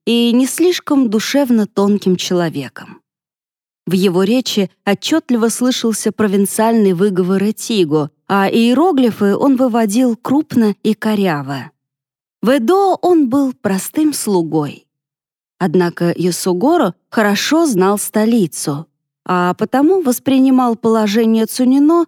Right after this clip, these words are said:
совсем иначе, чем она сама. Ясугоро понимал, как сложно найти хорошую работу в Эдо. Да, статус давал некоторые преимущества. Вероятно, он был заметен по обхождению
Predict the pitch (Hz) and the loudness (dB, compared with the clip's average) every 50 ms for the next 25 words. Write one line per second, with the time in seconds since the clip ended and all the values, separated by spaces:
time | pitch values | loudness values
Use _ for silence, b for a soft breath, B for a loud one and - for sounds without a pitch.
0 | - _ - - 247 - - - 320 330 320 339 330 302 240 190 160 151 - - | -4 _ -4 -4 -4 -4 -2 0 2 2 4 4 4 4 4 2 0 -2 -6 -4
1 | - 170 151 - - - 220 202 175 165 165 160 170 190 196 - - 196 175 156 | -4 -4 -6 -6 -6 -4 -2 0 0 0 0 0 0 -2 -2 -6 -8 -6 -6 -6
2 | 143 135 127 - - _ _ _ _ _ _ _ _ _ _ _ _ _ _ _ | -6 -8 -10 -16 -20 _ _ _ _ _ _ _ _ _ _ _ _ _ _ _
3 | _ _ _ _ _ _ 190 196 196 - - 202 196 185 208 208 202 202 202 185 | _ _ _ _ _ _ -4 -4 -2 -2 -4 -4 -2 0 0 0 2 0 -2 -2
4 | - 226 226 247 269 277 311 294 233 185 170 165 - _ _ _ _ _ - 247 | 0 0 2 4 4 4 2 2 2 0 -2 -2 -8 _ _ _ _ _ -2 -2
5 | 226 180 - - - - 247 294 320 302 240 226 202 196 190 185 180 185 180 - | -2 -2 -4 -8 -4 0 2 2 2 2 2 2 2 2 4 2 2 0 0 -2
6 | - 240 254 - - 214 208 208 208 196 175 - - 190 185 170 170 170 160 147 | -2 -4 -4 -2 0 -2 0 0 0 -2 -2 -4 -2 -2 0 0 0 0 -2 -2
7 | 156 185 202 - _ 190 175 160 180 175 156 143 165 156 139 - - _ _ _ | -2 -4 -4 -4 _ -8 -6 -4 -4 -6 -6 -4 -6 -8 -8 -8 -14 _ _ _
8 | _ _ _ _ _ _ _ _ _ _ - 214 208 190 160 139 - - - - | _ _ _ _ _ _ _ _ _ _ -2 0 0 0 -2 -6 -8 -10 -10 -8
9 | - - 190 185 202 240 - 311 320 330 302 262 247 339 349 330 349 311 208 180 | -4 -2 0 0 0 0 0 0 0 2 2 2 0 0 2 2 2 2 2 2
10 | 180 185 180 165 - - - - 180 180 175 165 - 202 214 226 233 214 170 143 | 2 2 2 0 -2 -6 -6 -2 -2 -2 -2 -2 -2 -2 0 0 2 2 0 -2
11 | - - - - - - - 160 143 - _ _ _ _ _ _ _ _ _ _ | -4 -8 -8 -10 -10 -12 -14 -16 -16 -16 _ _ _ _ _ _ _ _ _ _
12 | _ _ _ _ _ 226 269 285 302 320 339 381 370 - 311 302 302 302 294 - | _ _ _ _ _ 0 2 2 4 2 2 2 2 2 2 2 2 2 0 0
13 | - 294 277 262 240 277 269 247 226 247 233 247 269 285 285 - - 233 220 208 | 2 2 2 2 2 0 0 0 0 0 2 2 2 0 0 0 0 0 0 0
14 | - - - 233 226 - - - 226 208 196 185 180 170 190 240 277 277 254 220 | 0 -2 -2 -2 -2 -4 -4 -2 -2 -2 -2 -2 -2 -2 0 2 2 4 4 4
15 | 202 185 175 | 2 2 0